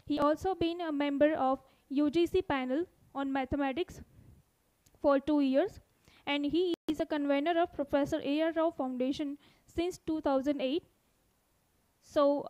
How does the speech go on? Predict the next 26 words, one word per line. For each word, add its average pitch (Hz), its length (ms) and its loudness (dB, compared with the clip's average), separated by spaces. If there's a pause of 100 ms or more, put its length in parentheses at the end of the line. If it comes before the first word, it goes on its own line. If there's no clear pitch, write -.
(120)
I 277 240 2
request 320 580 2
Professor 311 500 2
M 277 200 0
H 320 140 -2
Vasavda 285 520 2
sir 294 220 0 (360)
to 302 100 2
deliver 311 400 2
the 330 160 -2 (100)
talk 269 340 4 (240)
on 302 140 -2
Professor 311 520 -2 (260)
A, 285 140 2 (100)
uh, 269 280 0
A 311 200 2
R 339 140 6
Rao 277 420 2
on 294 160 0
his 311 340 0
life 285 340 0 (100)
and 269 220 -6
work. 240 200 -6 (340)
Please, 285 240 -2
sir. 220 200 -18 (3000)
Girls, 294 440 -12